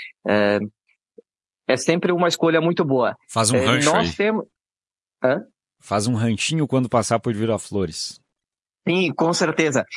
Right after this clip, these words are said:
Speaker 1: É, Ricardo, nós temos as, as duas linhas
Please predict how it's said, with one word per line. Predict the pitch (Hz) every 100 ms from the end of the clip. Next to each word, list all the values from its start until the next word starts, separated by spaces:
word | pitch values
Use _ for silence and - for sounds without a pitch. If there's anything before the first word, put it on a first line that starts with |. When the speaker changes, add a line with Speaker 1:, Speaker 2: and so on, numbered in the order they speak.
| -
Speaker 1:
É, | - 135 131 131 131 135
Ricardo, | 156 147 160 190 175
nós | 143 165 196
temos | 196 220 226 - -
as, | 143 147 - -
as | 147
duas | 135 214 294 -
linhas | 202 226 196 143 123 -